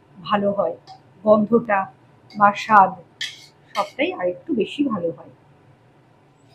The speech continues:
এবার আমি কুকারের ঢাকনা বন্ধ করে দিয়ে মিডিয়াম ফ্লেমে একটা হুইসেল দিয়ে নেব। চলো, এবার কুকারের ঢাকনা খুলে দেখে নিই টমেটো রাইস কত দূর হলো।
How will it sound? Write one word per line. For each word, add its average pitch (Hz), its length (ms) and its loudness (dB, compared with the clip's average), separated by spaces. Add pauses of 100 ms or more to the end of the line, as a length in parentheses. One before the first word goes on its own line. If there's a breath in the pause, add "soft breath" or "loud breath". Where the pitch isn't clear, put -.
(300 soft breath)
এবার 254 220 4 (100)
আমি 226 180 4
কুকারের 254 540 4
ঢাকনা 226 340 6 (140)
বন্ধ 220 220 4 (160)
করে 214 180 4
দিয়ে 202 220 -6 (600)
মিডিয়াম 262 540 8
ফ্লেমে 240 360 4 (120)
একটা 220 340 0 (100)
হুইসেল 208 400 4
দিয়ে 190 180 6
নেব। 151 180 0 (1300)
চলো, 175 280 -2 (340)
এবার 226 260 2 (440)
কুকারের 285 600 2
ঢাকনা 233 300 0
খুলে 277 280 0
দেখে - 300 -4
নিই 226 180 -2 (100)
টমেটো 180 340 -8
রাইস 214 300 2 (160)
কত 208 200 -2
দূর 208 240 4
হলো। 151 220 -16